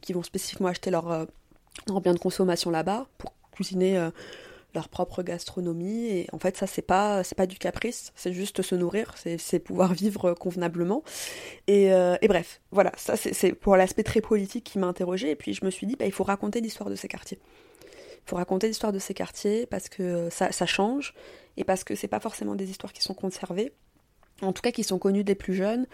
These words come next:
Moi, j'ai quand même conscience que les personnes qui m'écoutent, euh, sont principalement des gens de ma tranche d'âge ou plus jeunes que moi. Donc ça peut donner des, encore une fois des clés de compréhension. Je pense que la culture, c'est un bon moyen de, de faire comprendre des choses parce que voilà, euh,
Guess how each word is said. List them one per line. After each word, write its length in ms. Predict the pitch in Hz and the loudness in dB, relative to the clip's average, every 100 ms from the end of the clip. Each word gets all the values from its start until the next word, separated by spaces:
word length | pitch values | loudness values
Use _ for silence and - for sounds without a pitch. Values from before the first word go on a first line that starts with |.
| - - | -12 -8
Moi, 80 | - | -2
j'ai 120 | 202 | -2
quand 140 | 196 202 | 0 -2
même 120 | 202 | -2
conscience 380 | 202 196 220 - | -4 -8 -8 -8
que 140 | - | -6
les 100 | 196 | -6
personnes 320 | 196 190 208 | -6 -6 -8
qui 140 | 202 196 | -6 -4
m'écoutent, 420 | 185 - 208 - | -4 -4 -10 -6
euh, 240 | 196 185 185 - - | -4 -4 -6 -14 -20
sont 160 | - 202 | -6 -4
principalement 720 | 196 196 - 196 185 190 202 | -4 -6 -6 -4 -4 -2 -4
des 80 | 190 | -4
gens 140 | 185 190 | -4 -4
de 40 | |
ma 120 | 185 | -4
tranche 240 | - 190 185 | -4 -8 0
d'âge 280 | 196 196 | 2 2
ou 60 | 190 | -2
plus 180 | - 180 | -6 -4
jeunes 180 | 180 180 | -2 -2
que 100 | 180 | -2
moi. 280 | 180 233 - - - - _ - | -2 -2 -8 -16 -20 -20 _ -4
Donc 120 | 202 | 0
ça 140 | 208 190 | 0 0
peut 140 | 220 | 2
donner 220 | 208 202 | 4 4
des, 140 | 196 - | 0 -2
encore 240 | 190 196 | 0 0
une 80 | 196 | 0
fois 140 | 220 | -2
des 120 | 202 196 | -2 -2
clés 140 | 190 | -4
de 40 | |
compréhension. 640 | - 185 - 185 185 240 262 | -6 -8 -4 -4 -2 -2 -2
Je 80 | - | -4
pense 160 | 202 | -8
que 80 | - | -4
la 120 | 180 | -4
culture, 360 | - 190 - - | -4 -8 -10 -8
c'est 100 | 208 | -2
un 120 | 170 | -2
bon 240 | 170 220 240 - - - - 190 | 0 -4 -4 -12 -18 -20 -10 0
moyen 320 | 185 196 202 | 2 2 0
de, 720 | 185 175 170 170 - - 214 | 0 0 0 -2 -4 -6 -8
de 140 | 185 | -6
faire 180 | 185 190 | -4 -2
comprendre 300 | - 196 208 | -4 -2 0
des 100 | 190 | 2
choses 300 | - 240 254 | 2 2 0
parce 160 | 208 190 | -2 -4
que 120 | 185 | -2
voilà, 400 | 170 190 220 208 | 0 0 2 2
euh, 280 | 175 180 | 2 0